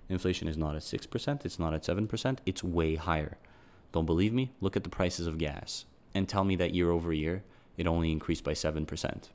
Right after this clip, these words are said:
Look at the price of your grocery bills month over month. Average it out every year and then tell me year over year, it's only a seven percent increase. And then come back to me and, uh, you know,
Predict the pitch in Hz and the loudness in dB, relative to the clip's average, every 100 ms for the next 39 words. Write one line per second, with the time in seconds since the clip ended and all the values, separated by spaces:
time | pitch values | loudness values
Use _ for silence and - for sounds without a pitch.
0 | - - - - - - - 98 95 90 | -20 -20 -20 -20 -20 -20 -4 -2 0 0
1 | 92 85 87 85 80 80 80 80 80 78 | 0 0 2 0 0 -2 -2 -2 -2 -2
2 | 78 - 85 80 82 80 76 78 87 - | -6 -2 0 2 0 0 -2 -4 -6 -12
3 | - - - - - - - - - - | -20 -20 -20 -20 -20 -20 -20 -20 -20 -20
4 | - - - - 101 98 95 90 78 82 | -20 -20 -14 0 2 4 4 4 4 0
5 | - - - - - 90 87 80 78 82 | -4 -16 -20 -20 -4 0 2 2 0 -2
6 | 92 - 85 82 92 85 80 82 80 80 | -4 -2 0 0 2 2 4 4 4 2
7 | 76 78 80 - - 80 78 76 73 76 | 0 0 -2 -4 -2 0 0 -2 -4 -4
8 | 73 76 78 78 78 - - - - - | -4 -4 -4 -4 -6 -8 -10 -12 -16 -20
9 | - - - - - 92 87 82 - - | -20 -20 -20 -20 0 4 4 2 -6 -12
10 | - 90 92 90 - - 90 85 - 110 | 0 2 2 -2 -4 -2 0 0 -2 -2
11 | 123 127 87 82 82 80 78 85 76 82 | 0 2 2 2 2 0 2 0 0 -2